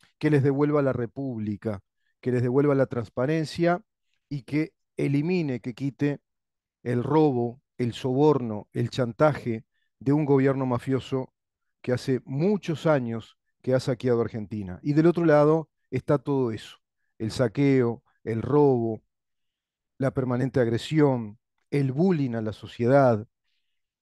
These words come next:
eh, le, eh, los, los timadores, estafadores, narcotraficantes, todo eso organizado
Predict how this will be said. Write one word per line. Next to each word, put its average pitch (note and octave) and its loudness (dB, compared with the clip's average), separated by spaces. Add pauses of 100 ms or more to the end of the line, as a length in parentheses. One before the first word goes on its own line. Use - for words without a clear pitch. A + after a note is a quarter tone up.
(200)
eh, B2+ -4
le, C3 -6
eh, - -12
los, B2+ -4
los - -6
timadores, C3 2
estafadores, B2+ 2 (680)
narcotraficantes, B2+ -2
todo F3+ 6
eso E3+ 2
organizado D#3 2